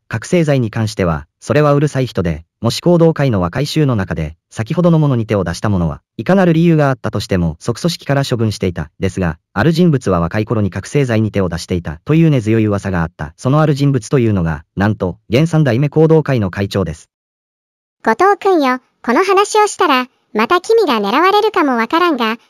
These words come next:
Speaker 2: とりあえずその話は。あれは確か竹内さんが、まだ高山さんと知り合う前の、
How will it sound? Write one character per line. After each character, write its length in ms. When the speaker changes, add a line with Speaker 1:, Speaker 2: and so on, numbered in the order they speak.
Speaker 2:
と 120
り 120
あ 160
え 60
ず 100
そ 160
の 100
話 360
は。 160
あ 100
れ 120
は 100
確 200
か 140
竹 220
内 160
さ 160
ん 60
が、 200
ま 140
だ 160
高 240
山 240
さ 140
ん 60
と 120
知 140
り 140
合 140
う 20
前 220
の、 200